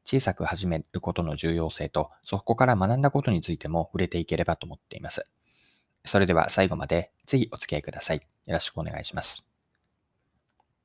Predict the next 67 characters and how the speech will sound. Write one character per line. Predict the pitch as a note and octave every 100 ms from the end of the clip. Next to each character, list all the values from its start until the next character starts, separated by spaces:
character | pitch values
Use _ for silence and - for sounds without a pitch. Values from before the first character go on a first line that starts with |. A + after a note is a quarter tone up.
| _
は | -
い。 | - _ -
え、 | A2
今 | G3
回 | -
の | C3 E2+
キ | A#2
ー |
ワ | A#2 F#2+
ー |
ド | D#2+
は | F2 -
小 | - F3
さ | -
く | -
始 | - - E2
め | D2+
る | - _
で | -
す。 | - - _ _ _ _ _ _ _ -
で、 | -
最 | E3
初 | -
に | G#3+ A3+
で | A2+
す | F#2
ね、 | F2 D#2
小 | - G3
さ | F#3
く | -
始 | E2 F2
め | G2+ G2
る |
こ | F2 -
と | D#2+
の | E2 -
意 | B2+
味 | F#3+
合 | B3
い |
に | G#3+
つ | G#2+ D#2
い |
て | - - D3 _ -
考 | G2 F2+
え |
て | E2
い | C#2+
き | -
た | D2+ D2+
い | D#2
ん | C#2+
で | D#2
す。 | - - _ _ _ _ _ _ _ _ _ _ -
で、 | F#2+
小 | G#3+
さ | A3+
く | -
始 | G2 F#2+
め | F#2+
る | F2+
こ | F#2+
と | F2
の | D#2+
意 | F#2+
味 | E2+
は、 | D2+ D#2+